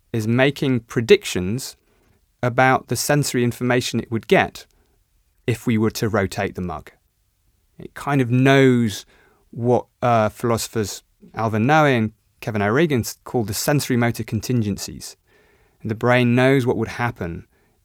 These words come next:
if I rotate the mug in a particular way. And the thought is, it's that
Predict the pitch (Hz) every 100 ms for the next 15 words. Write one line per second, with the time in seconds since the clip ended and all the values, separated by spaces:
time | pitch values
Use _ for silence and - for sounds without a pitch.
0 | - 123 - - - - 107 107 101 113
1 | 110 107 104 101 101 95 - - - 113
2 | 123 151 101 - _ _ _ _ _ -
3 | 127 120 117 117 113 - 139 - 147 110
4 | - 143 143 -